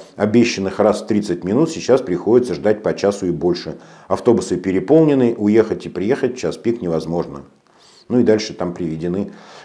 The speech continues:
э, комментарии и подтверждения жителей Шамонина. Вот одно единственное из многих, э, подтверждений того, что городские власти все врут про наш общественный транспорт. И вот это выбегание всяких там замминистров и начальников отдела,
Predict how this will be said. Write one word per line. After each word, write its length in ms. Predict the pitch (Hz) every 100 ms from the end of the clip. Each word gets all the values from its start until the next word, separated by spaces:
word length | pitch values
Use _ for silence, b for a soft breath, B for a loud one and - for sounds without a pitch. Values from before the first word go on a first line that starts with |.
| -
э, 80 | 85
комментарии 560 | 107 98 92 113 120
и 40 | 101
подтверждения 720 | 104 - 98 78 92 104 90
жителей 300 | 90 87 87
Шамонина. 500 | - 87 87 78 76
Вот 220 | 151 196
одно 240 | 131 127
единственное 800 | 147 123 135 - 107 95 85 67 B B
из 140 | 120
многих, 640 | 123 127 143 135 87 - - b b b b b
э, 460 | 90 95 90 82 80
подтверждений 600 | - - 120 120 120 113 104
того, 460 | 107 117 175 -
что 340 | - - 117 104
городские 480 | 104 110 - 107 101
власти 340 | 110 151 -
все 260 | - - 131
врут 400 | 110 113 107 - B B B
про 100 | 107
наш 240 | 107 101
общественный 540 | 95 90 101 - 92 87
транспорт. 500 | 95 92 - - -
И 20 |
вот 140 | 107
это 160 | 127 120
выбегание 760 | 101 117 117 117 120 107 98 92
всяких 360 | 104 98 98
там 200 | - 95
замминистров 760 | 85 110 107 110 110 101 92 -
и 40 |
начальников 600 | 101 101 101 92 90 90
отдела, 540 | 101 104 104 90 80